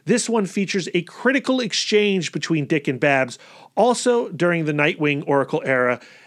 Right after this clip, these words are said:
And Lisa, I know you're gonna be sad not to have any Dynamite duo in it,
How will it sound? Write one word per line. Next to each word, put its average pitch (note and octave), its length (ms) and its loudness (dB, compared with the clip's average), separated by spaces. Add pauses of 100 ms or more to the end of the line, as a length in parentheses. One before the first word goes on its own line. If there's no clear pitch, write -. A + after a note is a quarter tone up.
And E3 280 0
Lisa, F3 300 0
I D3 60 -2
know E3 120 2
you're E3 120 0
gonna D3+ 80 -2
be D3 120 -2
sad D3+ 340 0
not C#3 160 0
to D3+ 40 -4
have C3+ 140 -2
any C3 220 -4
Dynamite D3 580 0
duo F#3+ 360 2
in F3 100 0
it, F3 160 -6